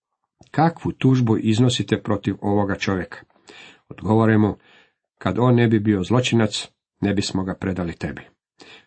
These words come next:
Reče im na to Pilat: „Uzmite ga vi i sudite mu po svom zakonu.” Odgovoriše mu Židovu: „Nama nije dopušteno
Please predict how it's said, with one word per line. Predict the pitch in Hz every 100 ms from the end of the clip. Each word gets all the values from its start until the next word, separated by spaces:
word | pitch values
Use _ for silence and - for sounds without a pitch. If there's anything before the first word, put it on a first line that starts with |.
| _
Reče | 185 180 151
im | 143
na | 147
to | 147 127
Pilat: | 156 151 127 - - _ -
„Uzmite | 135 156 143 147
ga | 135 135 -
vi | 104 190 190 -
i |
sudite | 104 127 135 147 127
mu | 117 107
po | 110
svom | - 131 117
zakonu.” | 113 165 - 117 - _ _ _ _
Odgovoriše | - - 90 110 101 101
mu | 98
Židovu: | 95 113 110 101 87 - - _ _ _ _ -
„Nama | 92 139 139 135
nije | 101 104 113
dopušteno | 95 95 123 - 98 95